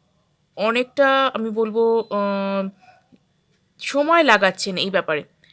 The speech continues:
সিদ্ধান্ত নিতে। সিদ্ধান্ত নিতে তিনি যথেষ্ট সময় লাগাচ্ছেন, আহ, এবং এই সিদ্ধান্ত তার, এটা আমি বলবো, একটা ইগোর কারণ,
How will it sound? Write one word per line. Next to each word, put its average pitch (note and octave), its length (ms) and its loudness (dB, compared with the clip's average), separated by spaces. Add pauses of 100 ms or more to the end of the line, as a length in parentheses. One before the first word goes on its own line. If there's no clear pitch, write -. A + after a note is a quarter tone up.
সিদ্ধান্ত A3 520 0
নিতে। E3 320 -8 (500)
সিদ্ধান্ত C#4+ 520 0
নিতে C#4+ 300 -2
তিনি C#4+ 220 -4
যথেষ্ট B3 440 0
সময় C4 520 -2
লাগাচ্ছেন, B3 760 0
আহ, - 520 -12
এবং A#3+ 500 0 (320)
এই C#4 140 0
সিদ্ধান্ত D4+ 760 2 (1040)
তার, B3 220 8
এটা C4+ 220 4
আমি C#4+ 200 0
বলবো, C#4+ 380 6
একটা B3+ 520 6 (220)
ইগোর C4 360 2
কারণ, B3 360 6